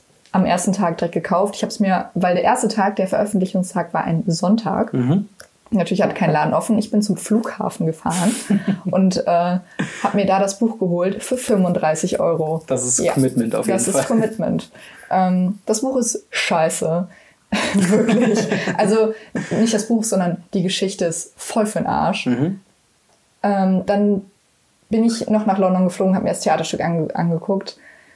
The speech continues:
Speaker 1: Was ein gutes Theaterstück ist, sie haben's gut umgesetzt, das ändert aber nichts daran, dass die Geschichte einfach nicht so super ist.
Speaker 2: Ja.
Speaker 1: Ähm, halt auch wenig mit Harry Potter zu tun hat an sich. Ja.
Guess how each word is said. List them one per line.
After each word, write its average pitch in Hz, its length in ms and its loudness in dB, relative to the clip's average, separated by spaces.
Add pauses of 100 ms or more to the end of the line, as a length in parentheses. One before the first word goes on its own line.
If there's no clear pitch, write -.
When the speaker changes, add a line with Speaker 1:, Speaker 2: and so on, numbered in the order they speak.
(120)
Speaker 1:
Was 226 220 2
ein 311 100 -2
gutes 285 320 -2
Theaterstück 226 600 0
ist, 190 300 -2
sie 208 120 4
haben's 233 200 4
gut 208 120 -2
umgesetzt, 220 500 2
das 196 100 -2
ändert 196 200 0
aber 170 100 0
nichts 196 200 0
daran, 170 120 2
dass 170 140 -2
die 170 80 -2
Geschichte 175 360 -2
einfach 165 260 -4
nicht - 160 -4
so 170 160 0
super 165 460 -2
ist. - 260 -8
Speaker 2:
Ja. 226 200 -2 (300)
Speaker 1:
Ähm, 175 380 0 (100)
halt 202 220 0 (120)
auch 202 200 0
wenig 208 340 2
mit 202 200 0
Harry 196 160 2
Potter 190 280 0
zu 175 100 -2
tun 214 300 2
hat 196 140 -2
an 185 140 0
sich. 202 460 -2 (600)
Ja. 165 440 -2